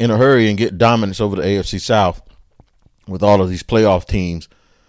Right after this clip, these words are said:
uh, from the A F C South losing and not being able to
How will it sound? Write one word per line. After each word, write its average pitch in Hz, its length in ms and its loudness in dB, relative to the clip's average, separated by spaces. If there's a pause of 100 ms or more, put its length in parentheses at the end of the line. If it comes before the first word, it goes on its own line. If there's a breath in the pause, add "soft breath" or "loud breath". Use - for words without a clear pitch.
(360)
uh, 87 440 -2
from 104 180 -4
the 78 100 -6
A 92 120 -2
F 85 80 -6
C 92 100 -10
South 87 380 -8
losing 82 560 -4 (1200)
and 90 220 -4
not 110 280 2
being 101 220 0
able 87 320 -2
to 78 560 -6